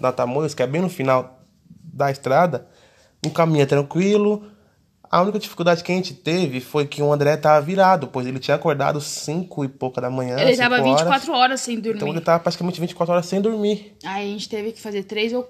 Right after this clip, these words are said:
Speaker 2: duas paradas,
Speaker 1: A gente fez
Speaker 2: né?
Speaker 1: umas três ou duas paradas por conta que o sono batia nele, e ele desligava um pouco da atenção no volante, né?
Speaker 2: Tanto pra subir quanto pra descer.
Speaker 1: Sim, sim.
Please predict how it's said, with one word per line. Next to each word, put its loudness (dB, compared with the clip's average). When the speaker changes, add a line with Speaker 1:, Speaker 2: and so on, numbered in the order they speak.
Speaker 2:
duas -4
paradas, -4
Speaker 1:
A -6
gente -6
fez -2
Speaker 2:
né? -2
Speaker 1:
umas -2
três -6
ou -4
duas -6
paradas 0
por -8
conta -4
que -8
o -4
sono -6
batia 0
nele, -2
e -6
ele -2
desligava -2
um -4
pouco -4
da -8
atenção -4
no -2
volante, -4
né? -8
Speaker 2:
Tanto 0
pra -2
subir 0
quanto -2
pra -2
descer. -4
Speaker 1:
Sim, -2
sim. -4